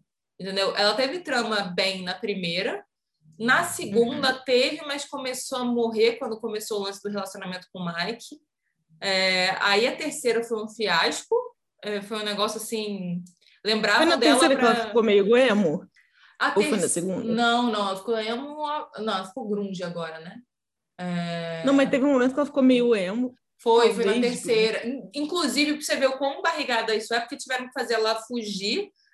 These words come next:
Speaker 1: pra encontrar uma galera aleatória que tinha fugido do laboratório, que eu quero ver como é que eles vão explicar isso agora, porque essa nova versão do laboratório que explica a mitologia, cadê essas pessoas que fugiram, que tava todo, todas as crianças lá?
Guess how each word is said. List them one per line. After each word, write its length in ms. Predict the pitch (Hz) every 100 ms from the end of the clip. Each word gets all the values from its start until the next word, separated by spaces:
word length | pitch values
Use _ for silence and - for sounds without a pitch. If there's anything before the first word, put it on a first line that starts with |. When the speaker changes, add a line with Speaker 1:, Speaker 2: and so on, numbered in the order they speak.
| _
Speaker 1:
pra 160 | 247 247
encontrar 480 | 254 277 254 247 233
uma 140 | 247
galera 400 | 233 226 214 214
aleatória 680 | 208 214 240 - 202 214 269
que 100 | 294
tinha 140 | 254 240
fugido 240 | 233 202
do 40 |
laboratório, 560 | 220 190 214 208 196 202
que 60 | 233
eu 60 |
quero 140 | 220 202
ver 100 | 208
como 120 | 196
é 20 |
que 60 | 226
eles 80 | 208
vão 60 |
explicar 320 | 208 240 233 190
isso 140 | -
agora, 340 | 190 175 226 -
porque 420 | - 240 208 208 _ -
essa 240 | 214 233
nova 240 | 214 226 185
versão 300 | 220 - 214
do 60 |
laboratório 580 | 202 185 190 190 202 190
que 60 | 196
explica 320 | - 220 214
a 20 |
mitologia, 520 | 196 202 190 185 233
cadê 300 | 233 440 440
essas 280 | 349 - -
pessoas 240 | 254 247 -
que 100 | -
fugiram, 360 | 226 202 202
que 80 | -
tava 160 | 202 196
todo, 260 | 180 202
todas 180 | 202 202
as 80 | 196
crianças 360 | - 208 185 180
lá? 220 | 175